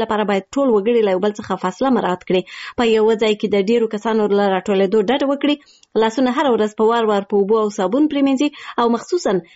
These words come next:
میندوارې ښځې دې د امکان په صورت کې له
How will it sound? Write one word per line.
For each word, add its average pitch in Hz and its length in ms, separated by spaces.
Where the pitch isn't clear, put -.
میندوارې 233 440
ښځې 262 340
دې 269 140
د - 20
امکان 302 320
په 208 120
صورت 190 260
کې 185 100
له 240 60